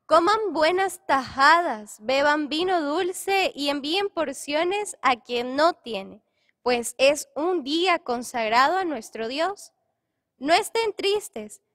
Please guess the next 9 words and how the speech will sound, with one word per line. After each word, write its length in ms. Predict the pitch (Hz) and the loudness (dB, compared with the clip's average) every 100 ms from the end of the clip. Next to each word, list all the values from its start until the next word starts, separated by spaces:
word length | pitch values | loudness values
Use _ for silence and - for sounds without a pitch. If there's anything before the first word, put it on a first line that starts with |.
| _ | _
pues 280 | 262 262 277 | 0 0 0
el 200 | 254 247 | -4 -4
gozo 460 | 233 339 359 - 381 | 2 2 2 -4 -4
en 160 | 294 | -4
el 140 | 240 233 | -6 -10
Señor 520 | 240 233 262 349 - - | -10 -6 -2 -2 -4 -2
es 340 | 277 453 - | 0 0 -4
su 120 | 302 | -10
fortaleza". 840 | - 220 202 220 214 208 - 214 | -6 -8 -2 -2 -2 -4 -10 -16